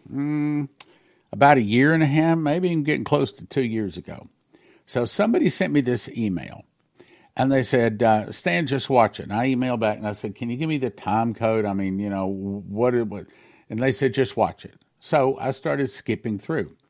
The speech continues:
This lady was talking in a church about the benefits of bread. Well, she said something that caught my attention. So I decided to go back and actually take the forty-five minutes to watch it. And essentially, she was telling about how she gets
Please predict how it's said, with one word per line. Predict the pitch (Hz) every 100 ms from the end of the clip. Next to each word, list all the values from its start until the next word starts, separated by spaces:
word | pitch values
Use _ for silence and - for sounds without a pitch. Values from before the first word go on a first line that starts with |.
| _ _ _ _ _ -
This | 196
lady | 170 170 165
was | 135
talking | - 131 127 139 131
in | 131
a | 120
church | - 110 107 110
about | 107 104
the | 101
benefits | 104 95 - 101 -
of | 147
bread. | 175 185 - - _ _ - - _
Well, | - 143 170
she | - 175
said | - 139 127
something | 127 123
that | 123
caught | 110 -
my | 107 131
attention. | - 202 - - - _ _ - -
So | - 120 113
I | 123
decided | 113 143 139 127
to |
go | 131
back | 131 143
and | -
actually | 117 120 - 131
take | - 127 131
the | 135
forty-five | - 143 117 139 135
minutes | 127 127 -
to | -
watch | 170 165 -
it. | - _ _ _ _ _ _ -
And | 135
essentially, | 139 214 220 - 151 151 139
she | - 151
was | 139 131 -
telling | - 160 139 123
about | 117 120 110
how | 127 127 131
she | 120 - 156
gets | 120 123 127 -